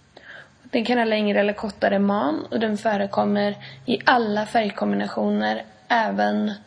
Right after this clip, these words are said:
lila, rosa och regnbågsfärgad. Den har något stela rörelser ofta, ehm, men har ändå sin plats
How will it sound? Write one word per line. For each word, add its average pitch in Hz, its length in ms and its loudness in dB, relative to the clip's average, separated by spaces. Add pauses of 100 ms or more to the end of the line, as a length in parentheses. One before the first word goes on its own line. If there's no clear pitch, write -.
(220)
lila, 196 400 2
rosa 196 640 -2 (240)
och - 440 -8 (340)
regnbågsfärgad. - 1300 -2 (2750)
Den 247 160 4
har 240 160 2
något 220 440 0
stela 202 460 0
rörelser 220 640 2
ofta, 226 380 -2 (760)
ehm, 202 480 2 (600)
men 254 460 2 (600)
har 226 280 2
ändå 208 440 2
sin 202 240 -2
plats 208 240 -4